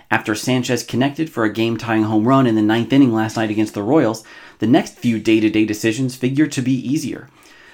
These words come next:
Whatever the reason for the backstop's resurgence, Sanchez has really poured it on this month.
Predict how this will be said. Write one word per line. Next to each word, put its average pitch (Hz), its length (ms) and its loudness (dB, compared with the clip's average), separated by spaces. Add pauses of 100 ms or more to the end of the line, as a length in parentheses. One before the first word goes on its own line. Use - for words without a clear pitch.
(120)
Whatever 147 340 2
the 117 120 2
reason 143 420 0
for 139 140 -6
the 113 40 0
backstop's 127 600 -2
resurgence, 147 560 -4 (200)
Sanchez 160 460 2
has 127 160 0
really 156 340 4
poured 139 280 0
it 110 80 2
on 139 180 2
this 95 220 -4
month. 64 280 -6